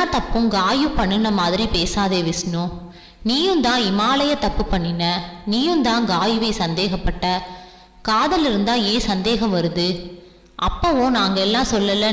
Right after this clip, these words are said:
நிதானமா யோசிடான்னு எவ்வளவு தூரம் எடுத்து சொன்னோம், கேட்கவே இல்லையே. அவ நம்பிக்கை துரோகம் செஞ்சுட்டான்னு திரும்ப திரும்ப சொன்ன. அப்படி பார்த்தா நீயும் தான் ஒரு நம்பிக்கை துரோகி. அவ உன் மேல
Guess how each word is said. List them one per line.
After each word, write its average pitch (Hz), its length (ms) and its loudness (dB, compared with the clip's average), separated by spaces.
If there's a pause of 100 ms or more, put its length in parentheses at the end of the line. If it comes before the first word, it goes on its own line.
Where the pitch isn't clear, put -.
நிதானமா 247 540 2 (140)
யோசிடான்னு 196 680 0 (440)
எவ்வளவு 294 540 2
தூரம் 240 360 2
எடுத்து 208 320 0
சொன்னோம், 170 460 -2
கேட்கவே 262 520 -2 (120)
இல்லையே. 180 380 0 (520)
அவ 196 260 0 (120)
நம்பிக்கை 262 400 0
துரோகம் 214 400 2
செஞ்சுட்டான்னு 202 600 -2
திரும்ப 277 300 0
திரும்ப 262 340 0 (120)
சொன்ன. 185 280 0 (560)
அப்படி 226 240 2 (100)
பார்த்தா 196 320 -2 (160)
நீயும் 269 340 2
தான் 269 160 2
ஒரு 202 140 2
நம்பிக்கை 180 480 -2
துரோகி. 170 420 -2 (500)
அவ 196 200 0 (160)
உன் 208 260 2
மேல 233 240 2